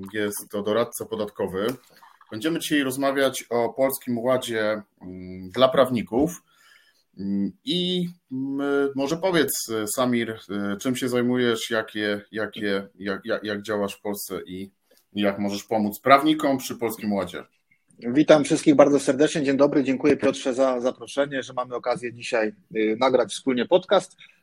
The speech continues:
Speaker 2: Tak jak powiedziałeś, jestem doradcą podatkowym. Moja działalność głównie, głównie skupia się na doradztwie podatkowym, w szczególności dla przedsiębiorców. Oprócz tego aktywnie działam na rynku szkoleniowym, stacjonarnie, ale w tej chwili głównie online.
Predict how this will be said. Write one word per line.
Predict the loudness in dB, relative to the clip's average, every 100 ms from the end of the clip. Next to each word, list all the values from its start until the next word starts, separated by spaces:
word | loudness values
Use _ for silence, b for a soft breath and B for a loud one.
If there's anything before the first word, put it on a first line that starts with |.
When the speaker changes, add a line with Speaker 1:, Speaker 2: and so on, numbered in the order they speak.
| _
Speaker 2:
Tak | -4
jak | -2
powiedziałeś, | -2 0 6 6 6 2
jestem | -6 -2
doradcą | 2 0 -2 -4
podatkowym. | -2 0 0 0 0
Moja | -2 -2
działalność | 0 0 0 -4
głównie, | -2 -2 -2 -4
głównie | -2 -2 0 -2 -4
skupia | -4 -4 -2 -2
się | -4 -8 -4
na | -6
doradztwie | -4 -2 -2 -4 -8
podatkowym, | -4 -4 -2 -2 -2 -6
w |
szczególności | -8 -8 -6 -6 -6 -6
dla | -6
przedsiębiorców. | -6 -8 2 4 4 2 0 b b b b _
Oprócz | 0 2 4
tego | 6 8
aktywnie | 6 2 -2 0
działam | 2 2
na | 0
rynku | -4 -6
szkoleniowym, | -4 -2 0 0 0 -2 -4
stacjonarnie, | -4 -4 -4 -4 -2 -2 -4 -2
ale | 0 2 2
w | 0
tej | -4 -6
chwili | -6 -4
głównie | -4 -4 -4
online. | -2 2 2 0